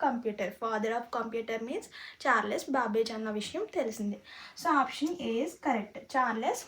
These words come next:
బాబేజ్. Next question, "Where are saved files stored in computer?" కంప్యూటర్లో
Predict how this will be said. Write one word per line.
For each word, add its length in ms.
బాబేజ్. 400
Next 220
question, 280
"Where 260
are 100
saved 340
files 380
stored 420
in 80
computer?" 480
కంప్యూటర్లో 840